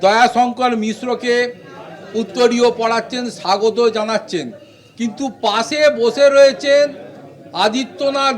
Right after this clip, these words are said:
যোগী, যা-, যার উপস্থিতি বা যাকে কেন্দ্র করে বা যার উপস্থিতিতে এত বড় একটা, আহ, বিজেপির, আহ, এই, এই মিটিং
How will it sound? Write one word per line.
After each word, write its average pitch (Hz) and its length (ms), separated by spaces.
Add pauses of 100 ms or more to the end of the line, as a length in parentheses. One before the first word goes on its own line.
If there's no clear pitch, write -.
(100)
যোগী, 226 380 (680)
যা-, 175 260
যার 240 560 (140)
উপস্থিতি 262 760 (400)
বা 196 140
যাকে 190 500
কেন্দ্র 220 520
করে 220 360 (680)
বা 185 160 (140)
যার 214 320
উপস্থিতিতে 262 720
এত 240 300
বড় 269 340
একটা, 247 500 (520)
আহ, 214 260 (580)
বিজেপির, 233 580
আহ, - 680 (240)
এই, 226 320
এই 214 80
মিটিং 233 540